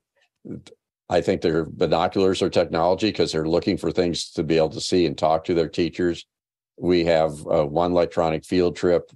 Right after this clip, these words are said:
which, uh, is on a kayak. So on that,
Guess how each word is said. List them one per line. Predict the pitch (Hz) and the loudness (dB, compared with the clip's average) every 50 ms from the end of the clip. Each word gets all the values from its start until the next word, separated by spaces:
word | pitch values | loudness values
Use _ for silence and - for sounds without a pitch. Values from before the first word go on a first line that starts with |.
| - - | -20 -14
which, | 98 82 80 78 76 - - - | -6 -4 -2 -2 -4 -6 -10 -12
uh, | 82 - 85 80 78 76 73 73 76 - _ - 78 | -6 -2 0 0 0 0 0 -2 -6 -8 _ -14 -10
is | - 82 85 80 85 | -6 -4 -2 -2 0
on | 80 78 76 | -2 -2 -2
a | 73 | -6
kayak. | - - 82 80 82 87 92 92 92 98 120 120 - _ _ _ _ _ _ _ _ | -4 -2 0 2 4 4 4 4 2 2 0 -2 -6 _ _ _ _ _ _ _ _
So | - - - 110 82 | -6 0 2 2 4
on | 80 80 73 | 2 2 0
that, | 82 80 80 85 - | 0 0 0 -2 -4